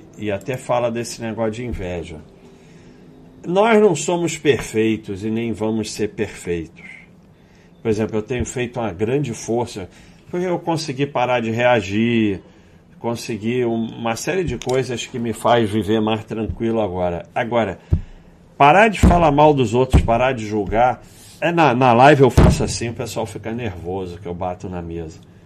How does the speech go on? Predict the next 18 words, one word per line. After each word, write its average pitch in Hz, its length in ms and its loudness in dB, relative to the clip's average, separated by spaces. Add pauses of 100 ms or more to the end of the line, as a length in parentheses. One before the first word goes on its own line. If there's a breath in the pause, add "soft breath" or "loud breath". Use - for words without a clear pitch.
(920 soft breath)
Parar 127 280 2
de 147 120 -8
falar 139 240 -2
mal 127 180 -4
dos 104 160 -4
outros, 113 220 -4
parar 104 260 -2
de 98 100 -8
julgar 98 420 -4
é - 20 -6
difícil 110 580 -10
pra 117 80 -10
caramba, 95 540 -8
eu 95 60 -8
tenho 107 280 -4
me 107 80 -6
esforçado 104 720 -8
nisso. 90 480 -10